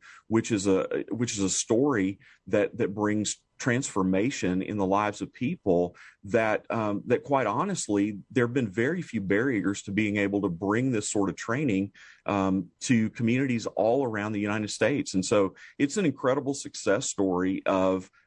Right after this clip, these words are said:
of fundamentally God's people just doing what it is that, uh, that God's people are called to do in, in proffering the gospel and,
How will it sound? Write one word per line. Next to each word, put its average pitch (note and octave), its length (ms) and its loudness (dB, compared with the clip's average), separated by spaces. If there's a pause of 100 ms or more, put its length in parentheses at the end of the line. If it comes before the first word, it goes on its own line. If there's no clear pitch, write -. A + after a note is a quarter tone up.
of G#2+ 180 0
fundamentally B2+ 800 0
God's G#2 340 -2
people G#2 460 0
just G2+ 320 -4
doing A2+ 340 4
what G#2 140 2
it F#2 100 2
is A2+ 320 2
that, F#2 220 0 (320)
uh, F#2 160 -2
that G2 140 0
God's G#2+ 260 0
people G#2+ 500 -2
are G2+ 140 2
called A#2 480 0
to G#2 80 -12
do G#2+ 580 0
in, F#2+ 400 0 (280)
in G#2 120 0
proffering A#2 520 0
the G#2 80 -4
gospel G#2 680 -2
and, F#2+ 560 0